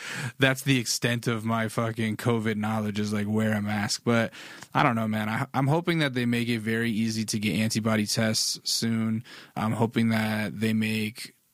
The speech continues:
contact tracing much more prevalent and that we're able to lock this down. And I hope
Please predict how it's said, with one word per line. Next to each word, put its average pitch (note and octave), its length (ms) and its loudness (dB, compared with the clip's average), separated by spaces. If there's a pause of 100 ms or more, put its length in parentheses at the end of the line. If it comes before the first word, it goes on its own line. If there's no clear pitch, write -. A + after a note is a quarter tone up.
(100)
contact A2 480 0
tracing A2 600 0
much A2+ 200 2
more A2 520 2 (460)
prevalent A2+ 800 0 (680)
and G#2+ 600 0
that G#2+ 160 -2
we're A2 160 0
able A2 180 0
to G#2+ 80 -2
lock G#2 220 -2
this A2 200 -4
down. A2+ 280 2
And A#2 120 2
I A#2+ 60 0
hope A#2+ 240 0